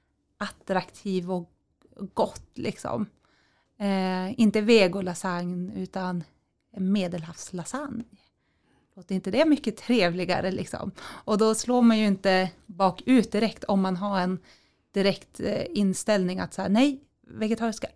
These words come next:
absolut inte äta. Vägrar. <laughs> För då kan man ju åtminstone testa smaken på ett annat sätt. Jag tror man inte bygger upp samma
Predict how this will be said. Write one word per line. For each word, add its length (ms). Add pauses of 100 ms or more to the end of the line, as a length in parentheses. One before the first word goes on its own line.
absolut 560
inte 300
äta. 220 (1200)
Vägrar. 480 (380)
<laughs> 1040
För 120
då 480
kan 180
man 100
ju 60
åtminstone 460
testa 540 (340)
smaken 680
på 140
ett 100
annat 180
sätt. 160
Jag 100
tror 120
man 160
inte 180
bygger 220
upp 160
samma 460